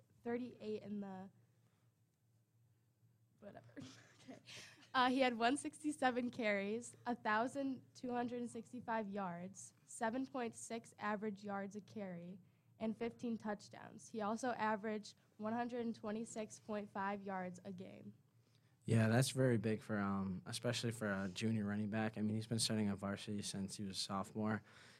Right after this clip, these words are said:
Speaker 2: and, uh, that, especially that position, that's not really heard of. Usually, uh, running backs are tend to, uh, usually are seniors, maybe juniors, but Billy was going off a great season last year, leading the Dragons to three wins. Um,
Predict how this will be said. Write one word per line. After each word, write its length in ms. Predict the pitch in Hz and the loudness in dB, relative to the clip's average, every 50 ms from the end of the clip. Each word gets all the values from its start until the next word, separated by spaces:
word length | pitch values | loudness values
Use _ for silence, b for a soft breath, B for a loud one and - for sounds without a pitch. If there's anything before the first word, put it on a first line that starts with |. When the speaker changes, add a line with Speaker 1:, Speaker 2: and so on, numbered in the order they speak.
| B B | B B
Speaker 2:
and, 300 | 120 117 113 110 104 - - | 4 4 6 6 4 2 0
uh, 80 | 104 104 | 0 2
that, 280 | 107 110 113 110 113 - - - | 4 4 2 2 0 -4 -8 -4
especially 400 | - - - 120 113 - 113 110 | -2 0 0 0 0 0 0 2
that 220 | 107 107 101 - | 2 2 0 -2
position, 420 | - 92 92 98 90 - - 107 98 | -4 -4 -2 0 0 0 2 2 2
that's 180 | 98 98 - | 2 0 0
not 140 | - 101 101 | 0 0 0
really 160 | 98 98 95 | 0 0 -2
heard 280 | 95 98 98 98 101 101 | -2 -2 -4 -2 -2 0
of. 200 | 107 107 107 104 - - - | 0 0 -2 -4 -6 -10 -6
Usually, 500 | 110 107 104 101 104 107 104 101 101 - - 98 | -4 -4 -4 -2 -2 -2 -2 -2 -2 -4 -4 -4
uh, 160 | 101 95 95 | -2 -2 0
running 180 | 98 101 101 98 | 0 0 0 2
backs 260 | 95 101 101 101 - - | 2 2 0 0 -2 -2
are 200 | 95 90 95 - - - - | -2 -2 -4 -6 -8 -12 -4
tend 260 | - 113 113 107 - - - - | 0 0 0 0 0 -4 -12 -12
to, 160 | - - 113 | -8 -6 -4
uh, 320 | 104 104 101 95 90 90 92 95 120 - - _ _ - | -4 -2 -2 -2 -4 -4 -6 -8 -12 -16 -20 _ _ -2
usually 300 | - 127 120 113 113 104 | 0 2 2 4 2 2
are 100 | 98 95 | 2 2
seniors, 600 | - - - 107 104 101 101 104 107 107 107 - B B B B B B B | 0 2 2 4 4 4 4 4 2 0 0 -4 B B B B B B B
maybe 260 | 123 120 113 104 113 | 2 2 4 4 2
juniors, 460 | 98 107 110 107 110 113 117 113 113 113 | 0 2 2 4 4 4 4 2 2 0
but 220 | - 104 95 92 B B B B B B B B | 0 -2 -2 -2 B B B B B B B B
Billy 200 | 127 127 131 139 | 4 6 8 6
was 100 | 123 113 | 6 4
going 180 | 120 120 120 117 | 2 2 2 2
off 180 | 113 113 117 | 2 2 0
a 40 | 110 | -2
great 240 | 101 110 107 104 101 | 2 4 4 4 6
season 320 | - 120 113 104 107 101 | 4 2 2 2 2 2
last 380 | 101 101 101 101 95 - - 113 | 2 2 2 0 0 -2 -4 -4
year, 160 | 107 104 104 | -4 -2 -2
leading 240 | 101 104 101 101 101 | -2 0 0 0 -2
the 80 | 101 | -2
Dragons 500 | 95 110 104 101 101 95 101 101 101 - - | -2 0 2 2 2 0 -2 -4 -4 -4 -6
to 140 | - 101 95 | -6 -6 -8
three 300 | - - 110 107 104 98 | -8 -6 -6 -6 -4 -4
wins. 380 | 101 104 104 113 110 107 - b b b b b b b b - | -2 -2 0 0 -2 -4 -6 b b b b b b b b 2
Um, 500 | 110 107 107 110 107 104 101 98 92 | 4 6 6 6 6 4 2 2 0